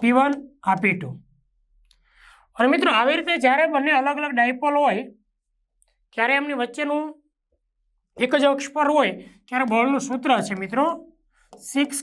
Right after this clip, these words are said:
કે પી વન પી ટુ upon R raise to four. યાદ રાખજો, સિક્સ કે નવ ગુણ્યા દસની નવ ઘાત, પી વન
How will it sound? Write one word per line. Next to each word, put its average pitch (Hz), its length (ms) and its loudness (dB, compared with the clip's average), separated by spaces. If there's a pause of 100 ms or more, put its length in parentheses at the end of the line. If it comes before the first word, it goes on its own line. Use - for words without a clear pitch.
કે 311 120 2 (1300)
પી 247 100 0
વન 285 220 4
પી 277 160 0
ટુ 294 180 -2
upon 269 280 0
R 254 100 2
raise 262 240 -2
to 208 100 -6 (120)
four. 180 160 0 (2000)
યાદ 226 180 2
રાખજો, 180 340 2 (580)
સિક્સ 254 460 -4 (680)
કે 220 140 -2
નવ 208 200 2
ગુણ્યા 220 220 -2
દસની 214 300 -4
નવ 202 280 0
ઘાત, 247 300 0 (1300)
પી 285 140 4
વન 156 200 0